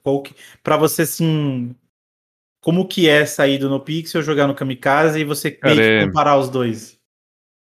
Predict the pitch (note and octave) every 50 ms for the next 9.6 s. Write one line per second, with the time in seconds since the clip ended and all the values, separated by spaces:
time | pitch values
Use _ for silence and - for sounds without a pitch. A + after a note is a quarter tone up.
0 | _ _ _ _ _ _ - G#2 - - C3+ B2+ - C3+ C3 - C#3+ C3 B2 C3
1 | D#3 C#3+ - D3+ B2+ A2 G#2+ A2 A#2+ B2+ A#2 G#2 F2+ - - - - - - -
2 | - _ _ _ _ _ _ _ - F#2 G2+ G2+ G2 F#2+ F2+ D#2+ - - D#2+ -
3 | E2 D#2+ - _ _ _ _ _ - - - - _ _ - C3 A#2+ - - C3+
4 | C3 B2+ G#2 A#2+ A#2 B2 C3+ B2+ - C#3+ B2+ A#2+ B2+ A#2 - G2+ G2+ G2 G2 F#2+
5 | - - - - - - - C3 B2+ B2 A#2 A#2+ - - A2 - A#2+ A#2 A2 G#2
6 | G2+ G#2 A2 A2+ A2 A2 A2 G#2+ G#2 - _ _ _ _ _ _ _ _ _ _
7 | _ _ _ _ _ - G#2 G#2+ A2+ A#2 A#2 A#2 A2 G2 G2+ G2 - - - -
8 | - A2 G2+ G2 G2+ G2+ _ _ _ _ _ - F3+ G3+ G3 F3 A3+ F#3+ F#3 -
9 | D3 D3 D3 D3 C#3 C#3 D3+ D#3 D3 C3+ - C#3